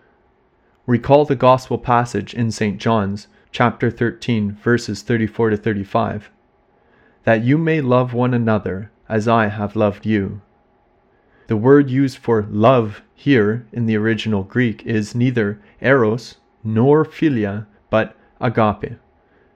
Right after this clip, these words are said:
This makes a big difference. It is neither the love of acquired good nor that of mere fellowship, but the pure love of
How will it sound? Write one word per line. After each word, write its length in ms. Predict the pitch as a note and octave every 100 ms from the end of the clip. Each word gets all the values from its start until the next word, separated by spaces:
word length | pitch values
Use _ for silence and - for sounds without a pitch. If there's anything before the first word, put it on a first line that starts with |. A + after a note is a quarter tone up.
| _ _ _ _
This 280 | - E3+ -
makes 280 | D3 C3+ -
a 40 |
big 360 | G2 - B2 A2
difference. 540 | A2 G#2 E2+ E2+ - - _ _ -
It 100 | B2+
is 160 | B2
neither 300 | C3+ D3+ C#3+
the 160 | A2+ G#2+
love 480 | G#2 B2 E3 D#3 C#3+ -
of 140 | A#2
acquired 720 | A2 - - A#2+ F3+ C3+ G2
good 340 | - F#2+ A2 A2+ _ _
nor 220 | B2+ C3+ B2+
that 320 | A#2+ C3 G#2+
of 240 | A#2 G#2+ _ _
mere 340 | A2+ C3 C#3 A#2
fellowship, 680 | - C3 C#3 G#2 - G2+ - _ _
but 180 | - -
the 80 | -
pure 420 | - - F#3 F#3+
love 360 | C3+ B2 B2+ -
of 320 | A#2 B2